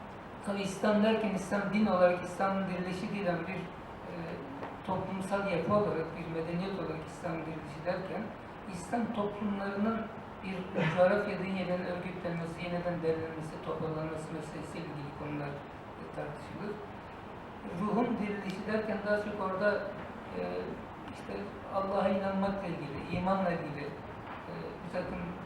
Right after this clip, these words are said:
problemler ele alınır. İnsanlığın dirilişi derken de, e, bütün insanlığı bir bütün olarak, e, ele alıp, e, aslında Batı'nın da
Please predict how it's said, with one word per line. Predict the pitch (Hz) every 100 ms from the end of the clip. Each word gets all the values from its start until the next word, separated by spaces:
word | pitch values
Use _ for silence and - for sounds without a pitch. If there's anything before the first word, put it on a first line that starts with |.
| -
problemler | 170 170 170 170 180
ele | 175 151 143
alınır. | 139 143 202 208 - - - 190
İnsanlığın | 185 196 208 214 214
dirilişi | 202 196 170 175
derken | 208 208 226 202
de, | 175 - - - - - - 185
e, | 180 180 180
bütün | 170 - 233 220 - - - - - - 202
insanlığı | 202 - 202 208 208
bir | 196 190
bütün | 180 220
olarak, | 196 170 165 160 - - -
e, | 170 -
ele | 165 185
alıp, | 165 - - - - - - - -
e, | - 185 - 208
aslında | 202 - 202 107 110 214 - - - - - - - - - 160 156
Batı'nın | 190 196 208 214 240
da | 202